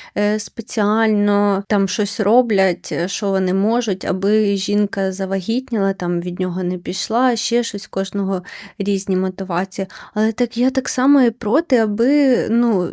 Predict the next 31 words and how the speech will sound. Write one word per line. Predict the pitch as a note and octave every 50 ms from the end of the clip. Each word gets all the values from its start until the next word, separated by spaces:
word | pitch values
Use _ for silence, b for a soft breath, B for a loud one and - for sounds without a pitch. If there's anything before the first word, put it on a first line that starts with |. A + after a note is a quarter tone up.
| - -
це | - - G#3+ C4
було | C4+ B3+ A#3+ A3+ A#3+ C4
і | C4 B3+
по | C4 - A3+
відношенню | G#3 G#3+ G#3 G#3+ A3+ C#4+ D4+ - - B3+ B3 B3
до | A3+ A3 A#3
чоловіка. | A3+ - - B3+ B3 A#3+ A#3+ A#3 A3 - A#3 A#3+ A#3 A3 G#3 - - F#3+ G3+ - G3+ - -
Якщо | A3 G#3 - - - B3+
він | B3 A#3 A#3 A3+ A3
не | A3 G#3+
хоче | G#3 - - B3 A#3 - - G#3
тої | - A3+ A3 G#3 G#3
дитини, | F#3+ F#3 - F3+ - - A#3+ D4 D#4+ D#4+ C#4+ A3+ G#3 - F3
силоміць, | - - - - A3+ G#3+ G#3+ G#3+ G#3 G#3 A3 A#3+ C#4 D4+ D#4 C#4 C4 - - - A3+ G#3+ G3+ D3 -
щось | - - - - G#3+ G3+ -
прокалувати, | - - - G#3+ G#3 G#3 - - G#3+ A#3+ C4+ C#4 C4+ C4 A#3+ A3+ G#3 G3+ G3+ G3+ - G3+ G3
ще | G3 - - - A#3 C4 C#4
щось, | C4+ - - G#3 G3+ - -
аби | G3 F#3 F#3+ A3 B3 C4
то | C4 C4 A#3+
завагітніти. | A3 - A3+ A3 G#3 A3 G#3+ F#3+ F#3+ G3+ G#3 F#3 F3+ - F#3+ E3 - - - A3+ G3 -
Давайте | G#3 G#3+ A3+ B3 B3+ B3+ B3
почитаємо | - G#3+ G#3 - - - - G#3+ G#3 G3+ G3 F#3+
коментарі. | F#3+ - F#3+ F#3 F#3+ F#3+ F#3+ F#3 F#3 - F#3 F3+ E3+ F3+ F3 - -
Не | G3+ B3 B3
дай | A3 C#4+ D4+ D#4+
Бог | C4 A#3 A3+ A#3+ A#3 - -
на | A#3 G#3
таку | G3+ - G#3+ - - A3+
дуру | G3+ G3+ G3 G3+ A#3 A#3+ C4 D#4 D#4 C#4
мужику | A3+ G#3+ G#3+ G#3+ G#3+ A#3+ A#3 - - A#3 A3+